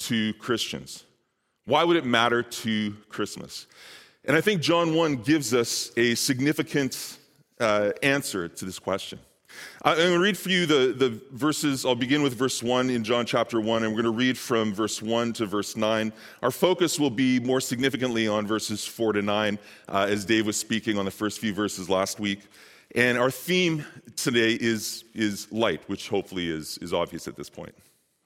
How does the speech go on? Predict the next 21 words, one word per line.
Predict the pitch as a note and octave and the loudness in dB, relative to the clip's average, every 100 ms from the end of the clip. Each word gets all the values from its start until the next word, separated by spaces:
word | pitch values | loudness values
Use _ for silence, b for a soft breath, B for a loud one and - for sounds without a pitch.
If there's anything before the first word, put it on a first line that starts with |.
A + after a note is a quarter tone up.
| _ _ B B B B | _ _ B B B B
John | - D3 C#3+ | 0 2 4
one, | C#3 G2+ F#2 - | 2 2 -2 -2
"In | |
the | C#3+ | 2
beginning | C3+ B2+ E3+ F3+ | 2 4 4 4
was | E3 A#2 | 0 0
the | B2 | 0
Word, | B2+ C#3+ C#3+ C3+ - | 2 2 0 -4 -8
and | A#2 | -2
the | A#2 | 0
Word | A2 C3 A#2 | 2 2 0
was | G2+ | -2
with | G2+ C3 - | -2 -2 0
God, | B2+ B2 A#2+ A2+ B B B | 0 2 0 -2 B B B
and | A2 | -2
the | A2 | 0
Word | A2+ A2 | 2 0
was | G2 G2+ G2 | 2 0 0
God. | - D#2+ C#2 C#2+ - _ _ _ _ | -2 -4 -4 -10 -18 _ _ _ _
He | B2 | -2
was, | A#2 G#2+ | -2 -4